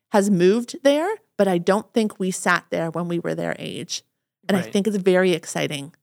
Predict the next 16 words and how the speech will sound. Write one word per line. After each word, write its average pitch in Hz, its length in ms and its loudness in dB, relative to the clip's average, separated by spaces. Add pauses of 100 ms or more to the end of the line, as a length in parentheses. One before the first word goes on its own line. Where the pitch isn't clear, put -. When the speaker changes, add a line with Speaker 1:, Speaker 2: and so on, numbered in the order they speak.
(160)
Speaker 1:
to 202 80 -2
see 143 520 -2 (160)
them 170 300 0
rise 156 320 -2
up 151 320 -4 (480)
and 156 320 -2 (260)
see - 180 2
what 180 140 0
God's - 240 -4
gonna 160 200 -6
do 151 180 -4
in - 80 -8
this 156 120 -12
generation. - 640 -14 (480)
Speaker 2:
So 160 280 2
if, 165 320 -2